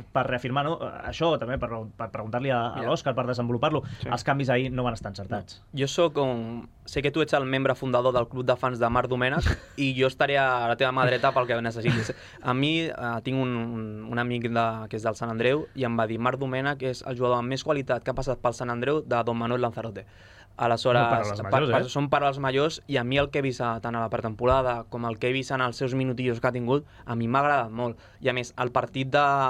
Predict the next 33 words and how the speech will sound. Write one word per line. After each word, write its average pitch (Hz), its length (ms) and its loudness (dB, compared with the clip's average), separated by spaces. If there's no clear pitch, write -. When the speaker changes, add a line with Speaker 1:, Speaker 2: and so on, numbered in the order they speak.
Speaker 2:
d'ahir 127 320 2
necessitava 123 500 0
algun 131 220 0
jugador 120 320 2
que 135 100 0
tingui 127 240 -6
un 127 80 -4
contra 117 300 -4
u, 156 260 6
que 143 140 0
tingui 123 320 -4
habilitat, 143 560 0
perquè 113 160 0
és - 100 -6
que 110 140 2
veia 117 160 4
el 117 80 0
Sabadell 120 320 2
molt 117 180 0
pla, 107 140 -4
molt, 117 400 -2
molt, 120 180 -4
molt 123 300 4
pla, 127 180 6
i 120 320 -2
trobava 117 380 2
que, 135 100 0
aque-, 135 300 -4
aquesta 139 460 -2
figura 165 480 4
que 127 100 0
possiblement 135 640 0
hagués 120 180 -2